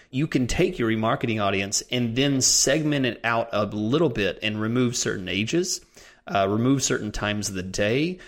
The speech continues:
remove certain devices. Uh, if you don't wanna show up on mobile apps or you wanna show up on certain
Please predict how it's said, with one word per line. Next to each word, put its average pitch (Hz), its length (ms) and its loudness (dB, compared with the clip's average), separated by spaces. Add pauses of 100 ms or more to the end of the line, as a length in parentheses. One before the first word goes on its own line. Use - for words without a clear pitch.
(180)
remove 123 320 0
certain 120 360 0
devices. 110 880 -2 (280)
Uh, - 140 -12
if 107 120 -6
you 117 40 2
don't 117 120 0
wanna 117 160 0
show 113 260 4
up 110 160 0
on 98 180 -2
mobile 110 420 2
apps - 600 -2
or 95 300 0
you 107 120 -2
wanna 120 160 0
show 117 220 2
up 117 220 2
on 107 280 -2
certain 107 560 -2